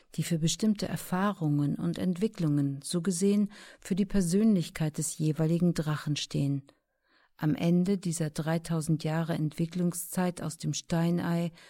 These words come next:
zur Wasserschlange über den Karpfenkopf und die Veränderung des Körpers bis hin zur ausgeprägten Persönlichkeit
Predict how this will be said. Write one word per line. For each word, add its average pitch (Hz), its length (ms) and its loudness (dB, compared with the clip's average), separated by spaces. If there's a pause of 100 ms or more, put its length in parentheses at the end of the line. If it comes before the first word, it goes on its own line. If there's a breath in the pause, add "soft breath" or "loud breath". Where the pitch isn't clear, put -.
(120 loud breath)
zur 143 240 -4
Wasserschlange 165 840 0 (260 loud breath)
über 160 220 2
den 156 220 2
Karpfenkopf 175 840 -2
und 165 180 -2
die 156 60 -2
Veränderung 170 760 0
des 160 220 -6
Körpers 165 600 0 (280 loud breath)
bis - 220 -2
hin 190 180 6
zur - 220 -2
ausgeprägten 185 880 -2
Persönlichkeit 185 960 2